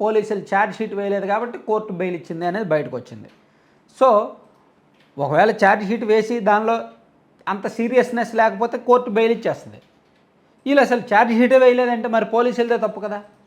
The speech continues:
So ఒకవేళ ఛార్జ్ షీట్ వేసినప్పటికీ బెయిల్ వస్తే పోలీసుల్ని ఎవరు నిందించరు, పోలీసుల్ని ఎవరు అవమ-, ఆ, అనుమానించరు.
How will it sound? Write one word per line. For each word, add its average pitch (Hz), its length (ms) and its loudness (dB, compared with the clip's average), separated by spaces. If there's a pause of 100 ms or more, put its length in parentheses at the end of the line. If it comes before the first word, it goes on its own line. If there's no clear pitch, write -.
(1300)
So 233 60 4
ఒకవేళ 165 340 2
ఛార్జ్ 190 400 0
షీట్ 233 180 0
వేసినప్పటికీ 247 640 0
బెయిల్ 240 260 2
వస్తే 269 500 0
పోలీసుల్ని 254 460 2
ఎవరు 240 160 4
నిందించరు, 233 520 -4 (200)
పోలీసుల్ని 240 420 2
ఎవరు 226 160 2
అవమ-, 226 360 0
ఆ, 190 420 -4
అనుమానించరు. 220 580 2